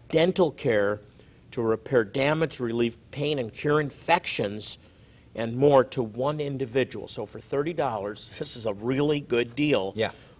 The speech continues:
Speaker 1: We're gonna be providing through you dental care, in many cases to children or to seniors that can't even eat.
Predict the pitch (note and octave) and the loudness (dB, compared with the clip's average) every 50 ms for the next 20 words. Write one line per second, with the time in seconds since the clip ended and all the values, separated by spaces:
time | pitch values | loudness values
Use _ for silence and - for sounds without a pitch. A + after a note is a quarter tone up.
0 | - - - B2+ B2 A#2+ C#3+ C#3 C3+ B2 C3+ B2+ - - B2+ A2 G#2 A2 A#2 B2+ | -16 -6 -2 -2 -2 0 0 -4 -4 -4 -6 -8 -8 -6 -8 -8 -6 -2 0 2
1 | C3 C#3 B2+ B2+ A2+ A2 - - - - C#3 D3 D#3+ F3 F#3 D#3+ E3 D#3 C3+ A#2+ | 2 2 2 0 -2 -4 -8 -12 -12 -4 0 2 2 2 0 0 -2 0 0 -2
2 | G#2 G2 - C#3 D3 E3 D#3+ E3+ C#3 A#2+ - - C3+ A2+ A2 A2 G#2+ G#2+ - - | -4 -4 -4 -2 -2 0 0 0 -2 -2 -4 -4 -2 0 0 0 -2 -4 -8 -14
3 | - - - - - - - A2 A2+ A#2 B2+ C3+ D3 C#3 - - C3 B2 - - | -20 -20 -20 -20 -20 -20 -14 -12 -8 -4 -4 -4 -4 -4 -2 -2 -2 -2 -2 -6
4 | A#2+ - - - A2+ - - - - D3+ D3 D3 C#3 - A2+ E2+ D2 - - - | -10 -10 -10 -12 -12 -10 -8 -2 2 4 4 4 4 2 -2 -8 -10 -12 -10 -4
5 | C3 B2 B2+ B2 - B2+ - - - D#3 E3+ F3 E3+ D3 A#2+ - - A2+ - - | 0 0 0 0 -2 -8 -8 -6 -6 -4 -4 -4 -4 -4 -6 -4 -6 -6 -6 -8
6 | - - C#3+ C#3+ D3 D3 - D3+ D3 C3 A#2+ B2+ A#2 - - - - G#3+ G3 - | -10 -8 -8 -6 -8 -8 -8 -10 -10 -8 -8 -8 -10 -10 -14 -10 -8 -8 -8 -6
7 | - - | -8 -10